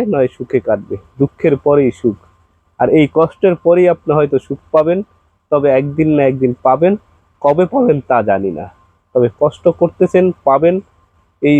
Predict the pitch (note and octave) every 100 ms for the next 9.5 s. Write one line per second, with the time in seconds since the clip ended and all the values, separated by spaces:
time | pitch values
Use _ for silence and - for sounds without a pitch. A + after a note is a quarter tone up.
0 | B2+ B2+ C#3+ - E3 G3 E3+ D#3 B2+ C#3
1 | D3 D3+ D3+ D#3+ F3 E3+ _ G3 F#3 C#3+
2 | B2+ D#3 C#3+ A2 - G#2 G#2 F2 _ _
3 | _ _ _ _ _ _ _ _ _ _
4 | _ _ B2+ D3+ D#3 - - E3+ F3+ -
5 | E3+ C#3 D#3+ D3+ D3 C#3 C3+ C#3+ D#3+ E3+
6 | - B2 C#3 - G3 G3+ F#3 C#3 C3+ E3+
7 | - F#3 F3+ E3 C3+ D3 D3+ - - F3
8 | E3+ D3+ C#3+ F#3+ F#3 G3 F3+ D3+ D#3+ E3
9 | E3 C3 A#2+ D3